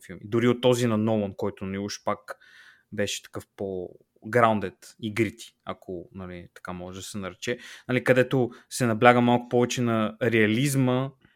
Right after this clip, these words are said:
ако е възможен, на Батман,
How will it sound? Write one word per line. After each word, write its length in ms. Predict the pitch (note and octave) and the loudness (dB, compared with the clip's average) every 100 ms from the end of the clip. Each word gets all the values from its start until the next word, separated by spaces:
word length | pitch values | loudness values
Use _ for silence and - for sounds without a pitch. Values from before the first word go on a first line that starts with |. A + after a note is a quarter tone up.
| _ - | _ -2
ако 260 | A2+ B2+ | 0 4
е 60 | A2+ | 2
възможен, 680 | A2 G#2 A2+ A#2 A2 G2+ - _ _ A#2 | 2 0 2 2 2 -4 -8 _ _ -8
на 680 | A2 G#2+ G2+ G2 G2 F#2+ F#2 - _ _ _ _ _ - | -4 -2 -2 -4 -6 -8 -12 -18 _ _ _ _ _ -10
Батман, 540 | A2+ A#2 A2 A2 B2 | 4 4 4 -2 -4